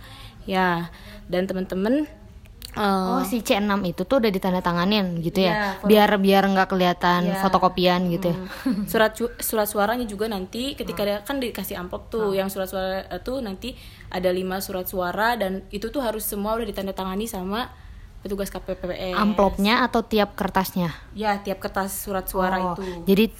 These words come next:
Speaker 2: si tiap kertasnya itu harus yang sudah ditandatangani juga.
Speaker 1: Iya.
Speaker 2: Jadi kita cek itu ya pertama.
Speaker 1: Ya, betul.
Speaker 2: Terus?
Speaker 1: Nah.
Speaker 2: Ini ceritanya udah masuk ya ke dalam kotak ya?
Speaker 1: Mm-mm. Ceritanya kita udah ada di ruang
Speaker 2: Mm-mm.
Speaker 1: dan T P S. Nah,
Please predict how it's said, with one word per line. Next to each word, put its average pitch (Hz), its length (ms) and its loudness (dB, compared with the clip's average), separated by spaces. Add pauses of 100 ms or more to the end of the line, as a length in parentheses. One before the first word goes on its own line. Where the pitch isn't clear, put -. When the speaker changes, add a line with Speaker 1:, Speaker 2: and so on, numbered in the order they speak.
Speaker 2:
si 190 320 4
tiap 180 320 4
kertasnya 175 480 0
itu 214 80 4
harus 196 320 4
yang 196 180 6
sudah 190 300 6
ditandatangani 165 880 2
juga. 156 160 -6
Speaker 1:
Iya. 175 160 -2
Speaker 2:
Jadi 190 80 0
kita 220 180 4
cek 220 220 -2
itu 185 160 2
ya 160 240 2
pertama. 151 240 -10
Speaker 1:
Ya, 170 120 -6 (120)
betul. 180 400 -6
Speaker 2:
Terus? 196 240 -8 (500)
Speaker 1:
Nah. 180 400 -6
Speaker 2:
Ini 214 160 0
ceritanya 240 400 6
udah 208 80 6
masuk 180 320 4
ya 185 160 4
ke 180 160 2
dalam 165 240 2
kotak 170 320 -2
ya? 156 160 -6 (160)
Speaker 1:
Mm-mm. 175 640 -10
Ceritanya 196 400 -6
kita 208 240 -8
udah 190 240 -4
ada 185 80 -6
di 175 240 -6
ruang 180 320 -6 (240)
Speaker 2:
Mm-mm. 170 400 -14
Speaker 1:
dan 175 160 -6
T - 80 -8
P 170 120 -10 (240)
S. - 120 -10 (640)
Nah, 180 320 -2